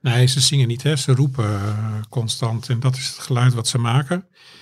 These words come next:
Het zijn ontiegelijk bewegelijke vogeltjes. Het is echt proberen maar eens één in je kijker te krijgen.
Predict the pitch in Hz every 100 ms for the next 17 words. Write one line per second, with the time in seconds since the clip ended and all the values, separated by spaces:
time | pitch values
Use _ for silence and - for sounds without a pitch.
0 | - _ 135 - 120 131 151 131 - _
1 | _ _ _ - 220 - - 170 156 135
2 | 156 127 127 139 135 135 131 135 131 -
3 | 123 - - 127 151 147 - 131 131 127
4 | 135 131 - - 139 131 135 135 131 131
5 | 135 139 135 131 143 135 127 - 127 123
6 | 120 135 120 120 120 120 123 120 127